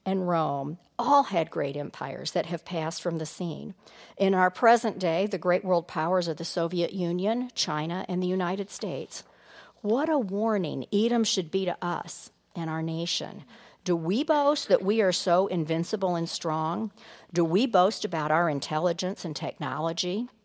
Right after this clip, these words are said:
We pray for a heart change and a spiritual awakening in a nation that mocks God and his authority and his morals.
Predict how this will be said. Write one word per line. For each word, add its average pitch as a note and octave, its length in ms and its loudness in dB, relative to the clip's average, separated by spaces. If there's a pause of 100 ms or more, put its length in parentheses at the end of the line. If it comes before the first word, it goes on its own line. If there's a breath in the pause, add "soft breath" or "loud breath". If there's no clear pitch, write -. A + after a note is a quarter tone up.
(500 loud breath)
We G#3 360 0
pray D#3+ 600 -2
for D#3+ 180 0
a D3 40 0
heart G#3+ 340 0
change D3+ 440 -4
and D#3 100 -6
a C#3+ 40 -6
spiritual F3+ 540 -2
awakening D#3 640 -4
in E3 160 -4
a D#3 80 -2
nation D#3+ 520 -4
that D3 140 -4
mocks F3 520 0
God D3 500 -6
and D#3+ 100 -4
his D#3+ 220 -2
authority D#3 680 -6
and D3+ 120 -6
his D#3 240 -8
morals. C3 560 -10